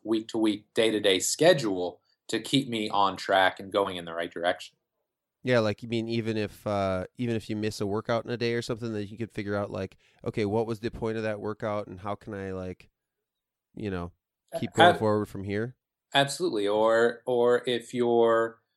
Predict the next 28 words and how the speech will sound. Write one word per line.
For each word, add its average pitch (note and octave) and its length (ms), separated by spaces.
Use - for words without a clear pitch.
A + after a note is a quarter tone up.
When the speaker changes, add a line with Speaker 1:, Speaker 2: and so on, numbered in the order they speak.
Speaker 1:
scheduled B2+ 460
to B2 80
have A#2+ 260
a B2 60
really B2+ 320
hard C#3 420
workout, G#2+ 480
uh, G#2 460
say A#2 240
today, A#2+ 600
but G#2+ 360
you've A2 200
got A2 420
certain B2+ 320
things C3+ 260
that A#2 80
have G#2+ 120
come A#2 220
up. B2 300
You're G2+ 200
stressed - 440
out, A2 380
you G#2+ 120
know, G2 360
work's A2+ 360
not A2+ 200
going A2+ 320
well, G2+ 540